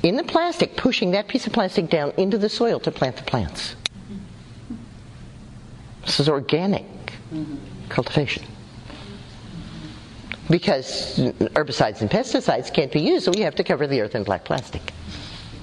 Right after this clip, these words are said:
Not exactly what most of you were envisioning when you envision organic produce, huh? No, but, you know, and of course, if you have a C S A or you grow your own, you're not doing that.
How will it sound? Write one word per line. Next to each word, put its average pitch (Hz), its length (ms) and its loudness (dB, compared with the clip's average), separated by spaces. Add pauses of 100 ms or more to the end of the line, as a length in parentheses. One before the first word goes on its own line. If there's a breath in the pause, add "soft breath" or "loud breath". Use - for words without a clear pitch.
(1040 loud breath)
Not 208 180 4
exactly 214 440 2
what 143 140 4
most 160 240 4
of 156 80 2
you 160 120 4
were 143 100 4
envisioning 139 920 4
when 123 200 2
you 143 80 2
envision 135 560 2
organic 135 420 0
produce, 101 460 2
huh? 208 180 2 (1000 loud breath)
No, 104 420 4 (160)
but, 113 260 0 (440)
you 135 80 4
know, 95 100 4
and 139 300 4
of 170 100 -6
course, - 320 2
if 95 140 2
you 71 80 2
have 76 180 0
a - 20 -6
C 60 260 0
S - 180 2
A 214 160 4
or 165 40 0
you 104 160 2
grow 110 220 4
your 143 220 4
own, 196 180 2
you're 285 120 4
not 113 180 0
doing 80 240 0
that. 85 280 0